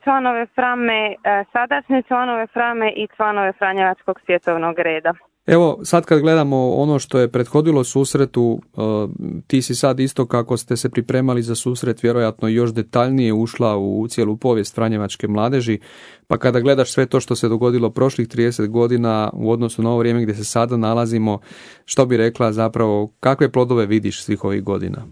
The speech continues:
Speaker 1: E, pa je, evo, meni osobno isto bilo kako sam, e, dosta ovako intenzivno, e, surađivala na toj izradi i monografije i pripremi trideset godina i gledanju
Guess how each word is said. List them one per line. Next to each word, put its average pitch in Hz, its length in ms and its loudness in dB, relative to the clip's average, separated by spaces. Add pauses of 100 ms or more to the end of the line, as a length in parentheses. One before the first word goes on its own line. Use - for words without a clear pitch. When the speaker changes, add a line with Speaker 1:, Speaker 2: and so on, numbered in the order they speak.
(800)
Speaker 1:
E, 226 260 4
pa 254 100 2
je, 302 240 4
evo, 294 160 4
meni 285 280 4
osobno 269 460 2
isto 277 260 0
bilo 269 240 0
kako 240 320 -2 (100)
sam, 226 180 -2
e, 220 40 -4 (1080)
dosta 233 520 -2
ovako 220 260 -2
intenzivno, 220 880 0
e, 202 760 -2 (300)
surađivala 233 600 2
na 233 60 -8
toj 247 220 4
izradi 220 460 0
i 208 60 0
monografije 233 840 0
i 226 60 0
pripremi 226 520 0
trideset 220 500 0
godina 196 560 2
i 202 140 2 (340)
gledanju 214 480 0